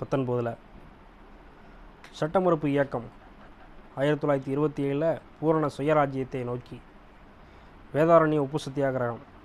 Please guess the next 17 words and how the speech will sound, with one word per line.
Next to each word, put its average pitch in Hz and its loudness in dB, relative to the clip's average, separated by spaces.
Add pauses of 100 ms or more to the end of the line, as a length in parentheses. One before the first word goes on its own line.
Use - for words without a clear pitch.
(1040)
காந்தியடிகள் 151 2
முன்வைத்த 143 -2
கோரிக்கைகளை 143 -2 (2500)
வைசேரா 143 -2
ஏற்றுக்கொள்ளாதை 135 -2
தொடர்ந்து 139 -4 (260)
அவர் 127 -6
சட்ட - -4
மறுப்பு 139 -4
இயக்கத்தை 131 -6
தொடங்கினார். 120 -4 (600)
ராஜாஜி 143 2
உப்பு 131 -6
சத்தியாகிரகம் 131 -2
ஒன்றினை 123 -4
ஏற்பாடு 131 -2
செய்து 139 -8